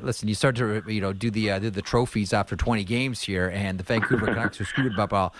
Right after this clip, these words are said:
Speaker 1: scooping up all the hardware, whether it's Pettersson or Miller or Hughes or Demko, et cetera, and talking with the Jack Adams, and it's, uh, it, it's, it's pretty interesting. But which, you know, outside of Edmonton, which we've already covered, and a little bit of the Maple Leafs, which teams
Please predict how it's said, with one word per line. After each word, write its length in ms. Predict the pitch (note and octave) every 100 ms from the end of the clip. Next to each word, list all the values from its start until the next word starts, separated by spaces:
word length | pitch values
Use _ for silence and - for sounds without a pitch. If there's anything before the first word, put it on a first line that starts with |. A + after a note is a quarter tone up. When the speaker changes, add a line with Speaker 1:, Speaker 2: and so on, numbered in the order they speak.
| -
Speaker 1:
scooping 360 | - F#3 D3+ C#3
up 120 | B2
all 140 | B2+
the 120 | A#2
hardware, 640 | G2 A#2 C#3+ A2 F2+ E2+ D#2+ - - -
whether 180 | G#2 A2
it's 100 | -
Pettersson 440 | A2+ B2+ - G#2+
or 160 | F#2+ F2
Miller 440 | A#2+ C#3 B2 G2+
or 40 | F#2
Hughes 520 | F2 D#3+ D3+ A#2 F#2+
or 80 | G2
Demko, 440 | A#2+ C#3 - G2+
et 40 | F#2
cetera, 320 | B2+ A#2+ G2
and 100 | E2
talking 340 | - A2+ A#2 G2+
with 80 | F#2
the 40 |
Jack 240 | F2+ F#2+ F#2
Adams, 480 | B2+ B2+ G#2 F2+ E2+
and 180 | F2 E2 - - - -
it's, 320 | G2 - -
uh, 380 | A2 G2 G2 F#2+
it, 140 | G#2 G#2
it's, 220 | G#2+ -
it's 140 | A2 -
pretty 240 | D#3 A#2
interesting. 280 | A#2 - G2
But 160 | G#2+ A2+
which, 540 | D3+ G#3 - - -
you 80 | A#2
know, 80 | A2
outside 440 | A2+ C#3+ D#3 C3
of 100 | A#2
Edmonton, 480 | A2 A#2 A2 - G2
which 140 | F#2+
we've 100 | G2+ G2
already 200 | G2 F#2+
covered, 300 | - F#2 G2+
and 80 |
a 40 | F2+
little 140 | F#2+
bit 140 | F2 F2
of 40 |
the 60 | E2+
Maple 320 | G2+ - F2+
Leafs, 220 | F#2 -
which 180 | G3 -
teams 560 | - C#3+ B2 B2 A#2+